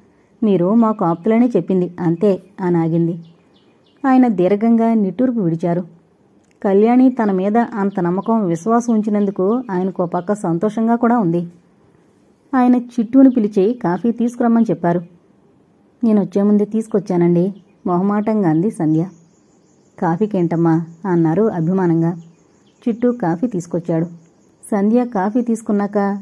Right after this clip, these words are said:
మరో పది నిమిషాలు అవి ఇవి మాట్లాడి, "ఇంక వెళతానండి," అని లేచింది. "సాయంత్రం వెళుదుగానిలేమ్మా," అన్నారు. సంధ్య వెళ్ళిపోతుందంటే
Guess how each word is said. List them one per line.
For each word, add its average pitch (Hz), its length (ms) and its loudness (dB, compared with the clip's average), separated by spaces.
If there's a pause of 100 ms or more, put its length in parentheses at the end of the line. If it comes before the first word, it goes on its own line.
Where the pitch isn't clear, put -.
మరో 202 260 0
పది 180 260 -2
నిమిషాలు 220 540 0
అవి 185 260 -2
ఇవి 220 200 2
మాట్లాడి, 190 580 0 (400)
"ఇంక 202 160 -4
వెళతానండి," 190 720 0 (120)
అని 180 160 0
లేచింది. 170 460 -2 (920)
"సాయంత్రం 180 420 0
వెళుదుగానిలేమ్మా," 170 840 0 (160)
అన్నారు. 165 340 0 (1300)
సంధ్య 226 300 4
వెళ్ళిపోతుందంటే 220 1000 2